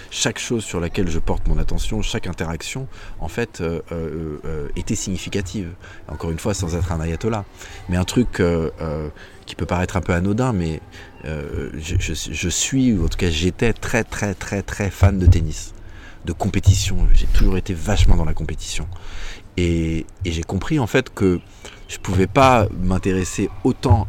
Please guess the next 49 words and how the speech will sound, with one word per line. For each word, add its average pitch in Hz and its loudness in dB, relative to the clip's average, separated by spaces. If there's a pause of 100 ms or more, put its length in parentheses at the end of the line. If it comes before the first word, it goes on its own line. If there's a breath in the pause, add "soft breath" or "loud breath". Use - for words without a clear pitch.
à 87 -4
la 85 -2
compétition 85 -2
de 78 0
haut 78 0
niveau 85 2
et 73 -4
d'aussi 92 0
près, 98 0
de 85 -2
regarder 82 -6
les 82 -6
scores, 92 0
de 78 -6
suivre 87 -6
les 87 -4
matchs 98 0 (300 loud breath)
d'aussi 87 0
près, - 4
et 90 -2
ensuite - 0
moi 104 2
ne 90 0
pas 95 0
être 113 2 (320 loud breath)
dans 92 2
une 95 2
logique 101 2 (220 loud breath)
de 92 0
compétition, 98 -4
et 76 -2
combien 95 2
il 87 4
a 85 0
de - -2
followers, 90 6
combien 90 -4
il 82 -6
a - -4
vendu 85 -2
de 82 0
bouquins, 104 -4
combien 90 -6
il 82 -4
a 85 -4
de - -16
trucs - -4
et 87 -4
tout, 98 -8